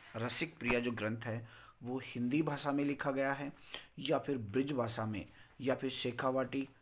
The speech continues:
या फिर संस्कृत भाषा में। तो दोस्तों, सही जो आंसर होगा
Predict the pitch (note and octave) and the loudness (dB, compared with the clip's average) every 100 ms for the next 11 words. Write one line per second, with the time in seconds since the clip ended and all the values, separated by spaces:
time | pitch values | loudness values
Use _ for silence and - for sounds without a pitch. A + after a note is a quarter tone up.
0 | - A#2+ C#3 C3+ C#3 C#3 - - - C#3+ | -12 -4 -2 -2 -4 -8 -12 -10 -6 -4
1 | - D3+ - A#2 G#2+ G#2+ G#2 G2 - - | -4 -6 -6 -4 -2 -2 -2 -8 -10 -16
2 | - - B2+ B2+ B2 D3 - - B2 F#3+ | -14 -10 -6 -4 -4 -2 2 4 4 2
3 | E3 C#3+ A2+ A2+ A#2 A2+ A2 A#2+ | 4 4 4 2 0 -2 -2 -2